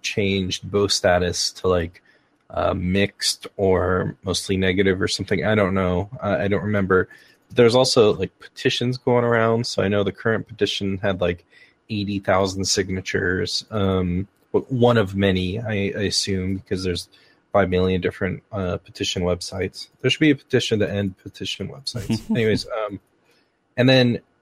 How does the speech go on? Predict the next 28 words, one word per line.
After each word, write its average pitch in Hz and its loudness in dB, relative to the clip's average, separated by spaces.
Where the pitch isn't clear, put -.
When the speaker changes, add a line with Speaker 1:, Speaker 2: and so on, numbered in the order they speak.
Speaker 1:
if 170 0
you 180 0
have 143 2
YouTube 123 -2
handy, 113 0
which 107 -8
I'm 95 -2
sure 104 0
some 104 -6
of 104 -6
you 117 -2
do, 107 0
uh, 95 0
search - 2
for 131 4
G 120 -2
T 143 -2
A 147 4
five, 117 2
The 104 0
Purge, 104 2
and 101 -2
then 101 0
in 98 -2
parentheses, 101 -4
uh, 90 -2
rip 101 -2
mods. 92 -4